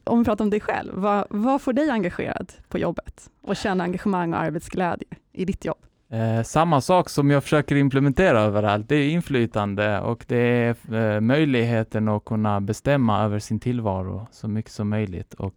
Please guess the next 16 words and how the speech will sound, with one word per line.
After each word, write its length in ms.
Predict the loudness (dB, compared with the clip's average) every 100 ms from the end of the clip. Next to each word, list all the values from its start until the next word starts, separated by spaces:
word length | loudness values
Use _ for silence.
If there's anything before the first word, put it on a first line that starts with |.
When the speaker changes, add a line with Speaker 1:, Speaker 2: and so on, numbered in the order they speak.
| _
Speaker 2:
när 220 | -8 -4
man 160 | -4
tänker 280 | -2 -2 -2
efter 240 | -4 -4 -8
så 140 | -4
lägger 300 | -4 -2 -4
vi 300 | -2 -4 -4 -10 _ _ _ _ _
fyrtio 320 | _ -4 -2 -4
timmar 340 | -2 -2 0
i 60 | 0
veckan 500 | -2 -4 -8 -10 -10 -10
på 180 | -4 -2
arbetet 680 | -2 -4 -8 -10 -14 -14
plus 260 | -6 -6 -4
all 160 | -4 -4
pendling. 560 | -2 -2 -4 -8 -12